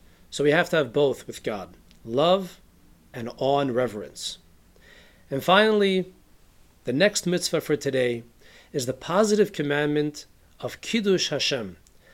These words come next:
sanctifying God's name. Unfortunately, in the history of the Jewish people, and it happens until today, there are those that want to force us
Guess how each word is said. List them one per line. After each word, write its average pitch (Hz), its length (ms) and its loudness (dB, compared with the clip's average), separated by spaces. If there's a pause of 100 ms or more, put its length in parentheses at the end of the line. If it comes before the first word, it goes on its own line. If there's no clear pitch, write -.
(160)
sanctifying 160 1000 0 (140)
God's 131 360 -2
name. 107 300 -6 (680)
Unfortunately, 202 680 2
in 135 60 -2
the 131 60 -2
history 151 320 -2
of 147 60 -2
the 139 80 -2
Jewish 147 320 0
people, 117 400 -4
and 156 100 -2
it 160 80 0
happens 175 360 -2
until 160 320 -4
today, 139 400 -2 (540)
there 160 140 4
are 156 60 4
those 190 520 4 (340)
that 151 160 2
want 170 240 2
to 151 80 -10
force 214 420 0
us - 360 -2